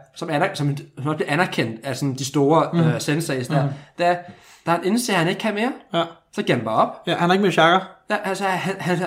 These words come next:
Speaker 1: han har ikke flere muligheder.
Speaker 2: Ja, så han kæmper ikke, han er ikke ligesom Boruto, der sådan kæmper til det sidste.
Speaker 1: Han er sådan en, altså, så snart han ikke ser nogen, så snart han, det er logisk umuligt for ham at vinde, så giver han bare op.
Speaker 2: Så giver han op.
Speaker 1: Og
Speaker 2: Så
Speaker 1: så, og så er han ude.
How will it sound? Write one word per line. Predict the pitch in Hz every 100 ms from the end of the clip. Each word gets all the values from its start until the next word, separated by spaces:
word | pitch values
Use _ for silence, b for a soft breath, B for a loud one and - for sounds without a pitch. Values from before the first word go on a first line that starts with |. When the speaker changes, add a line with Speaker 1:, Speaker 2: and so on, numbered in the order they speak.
| -
Speaker 1:
han | 151
har | 185
ikke | 208
flere | 196
muligheder. | 202 196 113 101 -
Speaker 2:
Ja, | 165 -
så | 165
han | 165
kæmper | 202 196
ikke, | 180
han | 202
er |
ikke | 202
ligesom | 170
Boruto, | 175 185
der | 151
sådan | 156
kæmper | 160 165
til | 160 143
det |
sidste. | 139 156 - 151 143 B B
Speaker 1:
Han | 208
er | 196
sådan | 202
en, | 160
altså, | 156
så |
snart | 214 202
han | 190
ikke | 190
ser | 185
nogen, | 180
så | 156 185
snart | 208 170
han, | 175 151 - - _ 175
det | 160 160 156
er |
logisk | 151 180 170 139 -
umuligt | 147 165 156 131
for |
ham | 135
at | 135
vinde, | 175 220
så | 240 -
giver | 160 110
han |
bare | 104 151
op. | - _ _ -
Speaker 2:
Så | 175
giver | 190 165
han | 135
op. | 127
Speaker 1:
Og | - -
Speaker 2:
Så | 180
Speaker 1:
så, | 220 196 -
og | 165
så |
er | 190
han | 151
ude. | 165 214